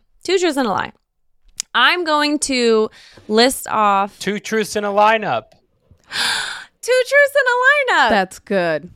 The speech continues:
Speaker 1: That's really good.
Speaker 3: This
Speaker 1: Okay.
Speaker 3: is, this is why we pay Harry the big bucks. That's good.
Speaker 1: Yes.
Speaker 3: That's good.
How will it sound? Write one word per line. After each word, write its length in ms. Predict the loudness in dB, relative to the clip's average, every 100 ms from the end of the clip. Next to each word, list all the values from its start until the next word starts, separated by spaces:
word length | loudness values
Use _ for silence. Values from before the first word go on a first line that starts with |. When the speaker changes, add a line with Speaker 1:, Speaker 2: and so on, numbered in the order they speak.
| _
Speaker 1:
That's 200 | 0 2
really 280 | 2 2 0
good. 340 | -2 -4 -8 -18 _ _ _ _ _ -4
Speaker 3:
This 120 | 0 2
Speaker 1:
Okay. 140 | 0
Speaker 3:
is, 120 | -4 -18 _ -8
this 120 | -6
is 60 | -2
why 200 | 0 0
we 80 |
pay 220 | 0 -2 -2
Harry 180 | -2
the 80 | -6
big 220 | -8 -10 -10
bucks. 320 | -12 -12 -6
That's 240 | -6 -2
good. 60 | 0
Speaker 1:
Yes. 260 | 2 2
Speaker 3:
That's 180 | -2 -6
good. 360 | 0 0 0